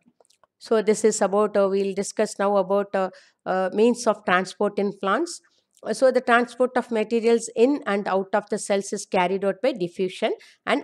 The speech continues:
active transport in plants. So we are going to discuss what are the different means or ways are, uh, available for the plants to transport. So the first one is transporting materials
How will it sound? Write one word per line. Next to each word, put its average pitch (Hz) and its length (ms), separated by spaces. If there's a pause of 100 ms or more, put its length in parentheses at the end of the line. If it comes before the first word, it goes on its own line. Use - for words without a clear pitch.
active 190 440
transport 185 500
in 349 200
plants. - 340
So 185 160
we 180 120
are 180 80
going 196 300
to 220 80
discuss 190 520 (280)
what 190 240
are 208 100
the 202 100
different 196 540
means 208 380
or 175 140
ways 185 320
are, 180 200
uh, 160 40 (280)
available 226 640
for 185 120
the 175 120
plants 190 520
to 381 180 (280)
transport. 170 580 (280)
So 233 180
the 220 100
first 269 400
one 190 280
is 294 200
transporting 202 640
materials 202 580